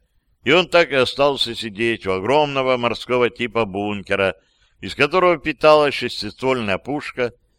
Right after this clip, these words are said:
главный и единственный калибр самолета. Перед глазами плыли круги,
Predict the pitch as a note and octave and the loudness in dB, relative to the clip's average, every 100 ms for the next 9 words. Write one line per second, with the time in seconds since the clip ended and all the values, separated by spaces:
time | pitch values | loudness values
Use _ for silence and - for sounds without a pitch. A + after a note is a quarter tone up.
0 | _ _ F3 B2+ E3+ E3+ D#3 D#3 - F#2+ | _ _ 2 6 8 6 2 -8 -12 -8
1 | F#2+ F#2+ D#3+ D#3 - C3+ C3+ A#2+ A2 G2+ | -4 -2 -2 -4 -8 -8 -10 -6 -4 -4
2 | G#2 G2+ - G2 F2+ E2+ E2+ - D#2+ _ | -6 -8 -8 -6 -6 -6 -6 -10 -14 _
3 | _ _ _ _ _ - A#2 A#2+ A2+ C3+ | _ _ _ _ _ 0 2 4 2 0
4 | C#3+ F3+ D3+ - A2+ A#2+ A2+ G2 G#2+ A2 | 2 0 -2 -4 -2 -2 -2 -6 -8 -8
5 | A#2 D3+ | -8 -10